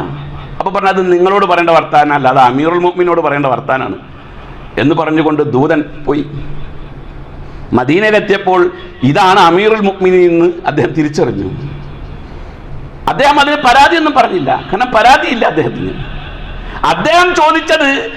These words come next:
ഖാദിസിയ യുദ്ധത്തിൽ ആരെല്ലാം ഷഹീദായി എന്നാണ്. ആ ദൂതൻ പറഞ്ഞു, "ഇന്നാലിന ആൾക്കാരൊക്കെ ഷഹീദായി, ഫുലാൻ, ഫുലാൻ, ഫുലാൻ,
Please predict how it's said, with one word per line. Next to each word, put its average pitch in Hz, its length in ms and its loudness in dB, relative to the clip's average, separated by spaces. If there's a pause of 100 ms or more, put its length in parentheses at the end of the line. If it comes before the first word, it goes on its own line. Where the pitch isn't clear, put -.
(220)
ഖാദിസിയ 330 540 4 (140)
യുദ്ധത്തിൽ 302 460 2
ആരെല്ലാം 320 1080 6
ഷഹീദായി 330 520 2
എന്നാണ്. 143 580 -2 (2250)
ആ 175 80 4
ദൂതൻ 202 480 0
പറഞ്ഞു, 208 340 2 (300)
"ഇന്നാലിന 220 420 4
ആൾക്കാരൊക്കെ 247 520 4
ഷഹീദായി, 233 560 0
ഫുലാൻ, 208 380 2
ഫുലാൻ, 220 360 2
ഫുലാൻ, 220 340 2